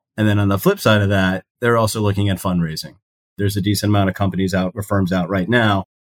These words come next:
that have to lock in some of those I R Rs on their existing portfolio to go out to put those <laughs> inside their PowerPoint presentations to get the next fund up and running. And that takes time, and it takes time to unload a lot of those businesses.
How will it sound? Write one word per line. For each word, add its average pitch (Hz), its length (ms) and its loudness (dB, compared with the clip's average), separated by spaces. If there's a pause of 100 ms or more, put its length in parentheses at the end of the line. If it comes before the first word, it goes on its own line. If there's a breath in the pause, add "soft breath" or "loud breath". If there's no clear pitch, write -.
(100)
that 95 120 0
have - 380 -4
to - 140 -4
lock 101 300 2
in 98 140 0
some 104 180 -4
of 98 60 -4
those 98 180 -4
I 98 200 -2
R 95 320 0
Rs 104 100 -4
on 92 100 -2
their 87 120 -2
existing 98 360 -6
portfolio 131 600 -4 (440)
to 123 120 2
go 110 260 2
out 101 400 0 (280)
to 107 80 -6
put - 120 -8
those 113 260 0
<laughs> - 0 -
inside 110 360 -4
their 104 160 0
PowerPoint 113 540 0
presentations 104 800 -4 (320)
to 139 120 -2
get 143 140 0
the 120 80 0
next 117 160 -4
fund 107 280 2
up 95 200 -8
and 90 120 -8
running. - 380 -14
And 127 140 2
that 120 140 2
takes 110 220 -2
time, 87 440 0
and 104 80 -2
it 101 60 -4
takes 104 220 -2
time 95 220 -2
to - 120 -10
unload 87 600 -4
a 92 60 -2
lot 80 160 -2
of 73 80 -20
those 85 120 -18
businesses. 85 600 -8